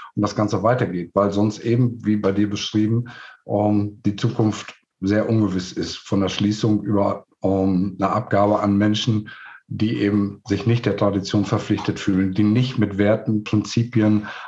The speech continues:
und Normen ausgestattet sind, wie der Unternehmer, äh, das Unternehmen selber geprägt hat.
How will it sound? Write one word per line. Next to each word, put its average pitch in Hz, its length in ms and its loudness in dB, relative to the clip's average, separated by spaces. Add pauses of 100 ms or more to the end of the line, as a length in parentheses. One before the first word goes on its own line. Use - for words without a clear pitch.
(160)
und 104 180 0
Normen 107 440 4
ausgestattet 113 800 -2
sind, 113 340 2 (260)
wie 104 240 0
der 107 180 0
Unternehmer, 107 760 2 (220)
äh, 104 240 0
das 101 180 -4
Unternehmen 101 380 0
selber 104 240 0
geprägt 82 500 -6
hat. 80 240 -12